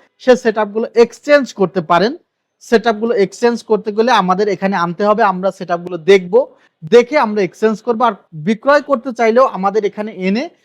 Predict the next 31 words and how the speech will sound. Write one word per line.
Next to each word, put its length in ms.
আমাদের 340
টেকনিশিয়ান 640
সেগুলো 420
দেখবে, 680
যেগুলো 340
কোনো 140
ফিজিক্যালি 520
প্রবলেম 420
আছে 200
কিনা, 260
সফটওয়্যার 520
রিলেটেড 380
প্রবলেম 340
আছে 220
কিনা, 300
দেখে 300
তারপরে 500
আপনারা 500
একটা 180
মূল্য 280
নির্ধারণ 440
করব। 320
আপনার 320
যদি 180
মনে 220
হয় 180
যে 100
সে 160
মূল্যতে 420
আপনি 280
দিবেন, 340